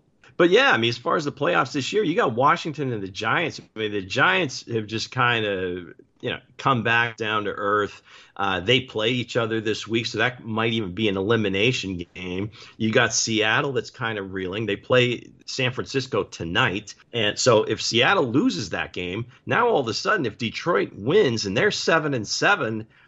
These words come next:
they're right there. Everything's in front of them. You know, even if they lose this game, I think, tho-, again, those teams ahead of them aren't playing great. And I'm specifically the Giants right now. I just don't see them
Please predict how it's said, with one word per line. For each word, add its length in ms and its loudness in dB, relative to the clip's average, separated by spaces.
they're 220 4
right 400 0
there. 440 -2
Everything's 460 2
in 80 2
front 300 2
of 80 -4
them. 280 0
You 100 0
know, 200 2
even 240 0
if 100 -2
they 140 2
lose 340 0
this 180 -2
game, 280 0
I 120 0
think, 360 0
tho-, 140 2
again, 340 -2
those 180 2
teams 300 -2
ahead 200 2
of 60 4
them 220 -2
aren't 300 2
playing 340 2
great. 400 0
And 120 -2
I'm 140 -2
specifically 1080 0
the 180 -6
Giants 800 -2
right 240 -6
now. 200 -6
I 100 -2
just 220 -6
don't 180 0
see 300 -2
them 280 0